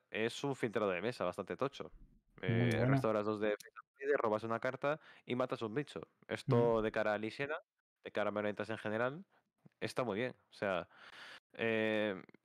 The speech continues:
Speaker 1: si quieres jugarlo en marionetas, obviamente solo vas a pensar en el atajo. Y coste seis a lo mejor es un coste muy elevado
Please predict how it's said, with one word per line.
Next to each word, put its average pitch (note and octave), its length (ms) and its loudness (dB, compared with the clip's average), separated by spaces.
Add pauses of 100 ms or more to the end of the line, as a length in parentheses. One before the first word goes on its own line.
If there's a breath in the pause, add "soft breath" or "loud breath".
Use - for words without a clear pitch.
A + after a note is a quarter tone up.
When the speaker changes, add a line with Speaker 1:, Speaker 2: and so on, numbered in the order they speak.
(140)
Speaker 1:
si B2 280 -2
quieres D#3 280 0
jugarlo B2+ 540 0 (300)
en A2+ 220 -4
marionetas, A#2+ 560 0
obviamente G2 400 -2
solo G2 180 0
vas G#2 80 -4
a - 40 -14
pensar G2+ 240 -4
en G2 80 0
el F#2+ 80 -4
atajo. A#2+ 400 -4 (760 soft breath)
Y A#2+ 500 2
coste D3+ 300 0
seis D#3 240 -4
a D3 60 0
lo B2 60 -2
mejor C3+ 240 -4
es B2+ 100 -6
un C3+ 100 -4
coste A#2 320 -4
muy A#2 360 -4
elevado G#2 460 0